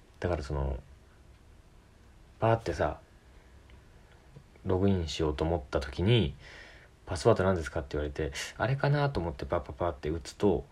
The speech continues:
「違います」みたいな。で、しかもこの時さ、<laughs> その、あの、「アイディーかパスワードのいずれかが間違ってます」っていう表示が出るわけよ。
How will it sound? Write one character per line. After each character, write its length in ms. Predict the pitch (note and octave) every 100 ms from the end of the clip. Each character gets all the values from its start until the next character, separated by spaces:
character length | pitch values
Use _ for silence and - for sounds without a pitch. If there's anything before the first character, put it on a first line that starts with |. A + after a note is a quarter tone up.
| - - -
「違 240 | - F2
い 60 | E2
ま 100 | D#2+
す」 120 | - C2+
み 20 |
た 100 | -
い 20 |
な。 40 | - - - - - - - - - - -
で、 160 | F#2 E2 - - - - - - - -
し 100 | -
か 80 | B2
も 60 |
こ 160 | - C#3+
の 100 | E3
時 240 | E3 -
さ、 340 | - D#2+ D2 C2+ - - -
<laughs> 280 | - - -
そ 140 | - E2
の、 120 | D2 - - - - - - - - - - - - - - - - -
あ 100 | E2
の、 140 | D#2 -
「ア 60 | E3+
イ 160 | G3
デ 60 | F#3
ィ 180 | F#3+ D3+
ー 80 | - - - - - -
か 260 | - A#2 -
パ 120 | -
ス 200 | G#2+ -
ワ 160 | C3+ C3
ー 20 |
ド 100 | G#2+
の 160 | F#2+ G2
い 60 |
ず 140 | F#2+ A#2
れ 100 | C3
か 160 | C3
が 80 | A#2
間 120 | F2
違 40 | E2 G#2+
っ 60 | G#2+
て 140 | -
ま 120 | D#2+ D2
す」 140 | -
っ 40 | -
て 80 | D2
い 100 | D2
う 20 |
表 180 | E2 D2+
示 20 |
が 100 | C#2+
出 80 | D2
る 80 |
わ 80 | C#2+
け 140 | C#2
よ。 80 | A1+